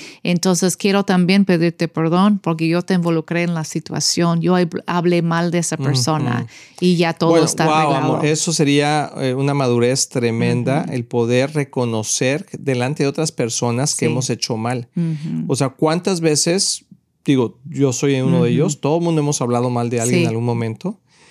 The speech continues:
Speaker 1: Y no
Speaker 2: Y,
Speaker 1: regresamos
Speaker 2: y, pero
Speaker 1: a
Speaker 2: no regresamos
Speaker 1: Ujú.
Speaker 2: a decir, "¿Sabes
Speaker 1: Sí.
Speaker 2: qué? Ya arreglé la situación y me arrepiento de lo que te dije, perdóname".
Speaker 1: Ujú.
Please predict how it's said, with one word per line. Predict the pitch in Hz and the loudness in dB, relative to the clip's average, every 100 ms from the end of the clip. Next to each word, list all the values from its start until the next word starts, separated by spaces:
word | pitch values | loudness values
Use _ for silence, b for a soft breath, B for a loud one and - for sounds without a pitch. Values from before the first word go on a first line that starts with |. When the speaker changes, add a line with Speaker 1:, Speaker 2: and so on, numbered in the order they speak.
| B | B
Speaker 1:
Y | 196 | 4
no | 208 214 | 4 4
Speaker 2:
Y, | |
Speaker 1:
regresamos | 226 214 214 214 214 240 226 180 - | 2 2 0 0 2 2 4 2 2
Speaker 2:
y, | |
pero | 135 135 | 0 2
Speaker 1:
a | |
Speaker 2:
no | 139 151 | 2 2
regresamos | 156 180 165 - 175 135 151 160 | 0 2 2 2 0 0 0 -2
Speaker 1:
Ujú. | 131 | -2
Speaker 2:
a | |
decir, | 123 151 | 0 -2
"¿Sabes | 131 151 147 | 0 0 0
Speaker 1:
Sí. | 170 | 0
Speaker 2:
qué? | 143 151 - 139 | 0 0 -4 -4
Ya | 131 | -2
arreglé | 139 135 143 | -2 -2 -2
la | 139 135 | -2 -4
situación | 123 123 113 - 123 135 | -6 -6 -6 -4 -4 -2
y | 131 | -4
me | 117 | -4
arrepiento | 113 - 127 127 127 139 | -6 -6 -2 -2 -2 -4
de | |
lo | 123 117 | -4 -6
que | - | -6
te | 113 | -4
dije, | 113 123 131 | -4 -4 -6
perdóname". | - 120 107 123 127 127 127 131 160 | -6 -6 -2 -2 -2 -2 -2 -2 -4
Speaker 1:
Ujú. | 151 147 | -6 -6